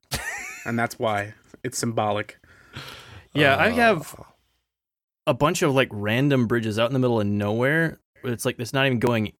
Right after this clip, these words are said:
Speaker 2: over anything. And I'm like, "Who put
Speaker 3: I mean,
Speaker 2: this
Speaker 3: highways. I guess I meant
Speaker 2: here?"
Speaker 3: highways.
Speaker 2: Well,
Speaker 3: Like,
Speaker 2: yeah,
Speaker 1: Yeah,
Speaker 2: roads,
Speaker 1: I've seen
Speaker 2: roads.
Speaker 3: roads.
Speaker 2: Um,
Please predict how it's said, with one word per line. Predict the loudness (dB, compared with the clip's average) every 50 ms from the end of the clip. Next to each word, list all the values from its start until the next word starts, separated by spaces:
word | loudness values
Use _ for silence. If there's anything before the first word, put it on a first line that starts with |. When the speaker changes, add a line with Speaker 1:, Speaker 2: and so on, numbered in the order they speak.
| _ -6
Speaker 2:
over | -2 0 0 0 0 0 0 0
anything. | 0 -2 -2 -4 -4 -6 -6 -4 -6 -8 -10 _ _ _ _ _ -20 -20 -20 _ _ _ _ _ -8
And | -4 -4 -2 -2 -4 -4
I'm | -2 -2 0 0
like, | 0 -2 -4 -6
"Who | -6 -4 -2 0 0 -2 -4 -6 _ _ _ _ _ _ _ _ -12
put | -10 -6 -2 -2 -2 -2 _ _ -2
Speaker 3:
I | 2
mean, | 2 2 4
Speaker 2:
this | 6
Speaker 3:
highways. | 6 6 6 6 4 0 0 -2 -4
I | -2
guess | 0 0 2 4
I | 4 4
meant | 6 4 4
Speaker 2:
here?" | 4 2
Speaker 3:
highways. | 2 2 0 -2 -4 -6 -6 -8 -10 -12 -12 -12 -4 0
Speaker 2:
Well, | 2 2 4
Speaker 3:
Like, | 6
Speaker 2:
yeah, | 6 4 4 4 8
Speaker 1:
Yeah, | 8 10 12
Speaker 2:
roads, | 12 10 10 10
Speaker 1:
I've | 8 8 6
seen | 6 6 6 8 8
Speaker 2:
roads. | 8 6 6 4
Speaker 3:
roads. | 0 -4 -10 -16 -12 -4 0
Speaker 2:
Um, | 2